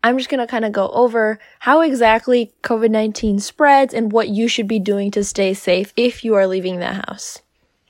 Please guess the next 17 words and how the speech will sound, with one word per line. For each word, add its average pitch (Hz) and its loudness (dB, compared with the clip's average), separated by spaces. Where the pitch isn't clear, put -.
Now, 196 -2
the 254 0
first 285 2
big 226 4
question 226 0
that 214 4
we're 214 2
gonna 220 0
be 220 2
addressing 202 -2
is 214 -8
how 226 -2
the 240 -2
coronavirus 208 0
actually 202 -4
spreads - -4
and 208 -4